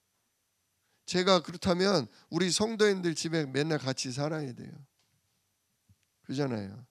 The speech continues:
눈에 안 보이지만 영으로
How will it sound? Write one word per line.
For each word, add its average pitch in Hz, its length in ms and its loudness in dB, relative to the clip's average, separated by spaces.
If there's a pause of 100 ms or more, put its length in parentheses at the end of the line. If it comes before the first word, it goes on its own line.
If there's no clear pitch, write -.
(880)
눈에 135 200 -2
안 156 340 0
보이지만 120 840 -4 (720)
영으로 151 800 2